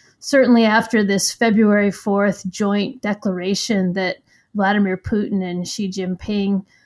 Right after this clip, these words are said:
you know, signed off on the day before the Olympics opened, I mean, there was a lot of talk about, you know,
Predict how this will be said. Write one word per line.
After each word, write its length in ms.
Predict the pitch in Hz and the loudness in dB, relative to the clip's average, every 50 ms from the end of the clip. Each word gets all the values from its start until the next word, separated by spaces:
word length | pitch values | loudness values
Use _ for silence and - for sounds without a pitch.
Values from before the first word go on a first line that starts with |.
| _ _ _ | _ _ _
you 80 | - 220 | -6 -6
know, 160 | 190 180 175 160 | -4 -4 -4 -6
signed 440 | - - - 196 196 196 196 190 | -4 -2 -2 0 0 0 0 0
off 300 | 196 190 190 190 180 - | 0 0 -2 -2 -2 -4
on 160 | 208 185 180 185 | -4 -4 -4 -4
the 80 | 185 | -4
day 200 | 190 202 185 190 | -6 -6 -6 -4
before 360 | 190 190 185 - - 196 196 | -4 -6 -6 -6 -4 -4 -2
the 140 | 190 180 180 | -2 -4 -6
Olympics 500 | 175 185 208 240 226 262 233 233 - - | -4 0 2 2 2 2 0 -2 -2 -6
opened, 640 | 139 - 190 185 - - 175 170 170 175 175 180 - _ _ _ _ _ _ _ | -6 -4 -4 -6 -6 -8 -8 -8 -8 -8 -10 -12 -16 _ _ _ _ _ _ _
I 80 | 208 202 | -4 -2
mean, 160 | 202 202 190 | -2 0 0
there 80 | 202 202 | 0 -2
was 100 | 196 - | 0 0
a 80 | 202 190 | 0 0
lot 400 | 196 208 202 208 208 214 220 220 | 2 2 4 6 6 6 4 2
of 140 | 202 - | 0 -2
talk 340 | - - 208 180 185 175 - | -4 -2 0 0 0 -2 -4
about, 460 | 196 175 185 180 185 180 160 - - | -6 -4 -4 -4 -4 -4 -4 -6 -8
you 80 | - 185 | -8 -8
know, 220 | 175 165 160 160 | -8 -8 -10 -12